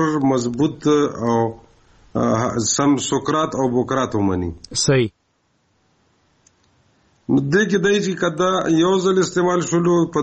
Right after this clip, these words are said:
Speaker 1: دویم ځل او دریم ځل د ده د حلقه تیر شو یا بدن سره استعمال شو،
Speaker 2: مهم.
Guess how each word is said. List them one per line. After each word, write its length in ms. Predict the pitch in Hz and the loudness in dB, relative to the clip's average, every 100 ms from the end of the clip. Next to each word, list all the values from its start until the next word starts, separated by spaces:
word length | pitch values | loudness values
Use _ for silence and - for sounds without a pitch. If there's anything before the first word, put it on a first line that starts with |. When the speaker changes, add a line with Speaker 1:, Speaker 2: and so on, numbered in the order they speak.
| 139 | 0
Speaker 1:
دویم 200 | 170 175 | 2 2
ځل 200 | 160 170 - | 2 0 0
او 180 | 131 131 | -4 -2
دریم 280 | 143 190 196 | 0 0 2
ځل 200 | 165 170 | 2 2
د 160 | 160 147 | 2 0
ده 100 | 160 | 0
د 80 | 151 151 | 0 -2
حلقه 260 | 156 151 - | -2 -4 -2
تیر 140 | 165 | -2
شو 200 | 143 139 | 0 2
یا 140 | 151 143 | 2 2
بدن 360 | 139 139 151 | -2 -2 0
سره 280 | 151 143 135 | 0 0 0
استعمال 440 | 127 - 131 156 127 | 0 0 0 2 0
شو، 220 | - 90 - - | -2 -6 -6 -2
Speaker 2:
مهم. 280 | 147 139 | 2 2